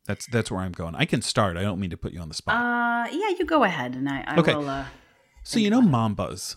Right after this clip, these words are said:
Speaker 1: Mambas, they're like Haichu, but different?
Speaker 2: Yes.
Speaker 1: Okay,
Speaker 2: Yes.
Speaker 1: Mambas.
Speaker 2: Yeah.
Speaker 1: M A M B A. Now, they've come out with,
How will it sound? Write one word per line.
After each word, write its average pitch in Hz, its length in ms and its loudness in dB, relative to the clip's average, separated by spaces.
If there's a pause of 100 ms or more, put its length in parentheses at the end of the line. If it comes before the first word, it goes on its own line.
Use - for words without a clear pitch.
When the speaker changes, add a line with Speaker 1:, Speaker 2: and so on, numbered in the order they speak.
(100)
Speaker 1:
Mambas, 135 800 0
they're 147 200 4
like 151 200 2
Haichu, 131 680 2
but 117 180 -6
different? 143 520 -4
Speaker 2:
Yes. - 580 -10 (160)
Speaker 1:
Okay, 117 140 0
Speaker 2:
Yes. 90 100 2
Speaker 1:
Mambas. - 520 -6
Speaker 2:
Yeah. 135 220 -12
Speaker 1:
M 120 160 2
A 120 200 2
M 101 240 0
B 101 260 -4
A. 90 240 -4
Now, 110 140 0
they've 123 200 -2
come 180 240 -2
out 165 180 2
with, 120 220 -2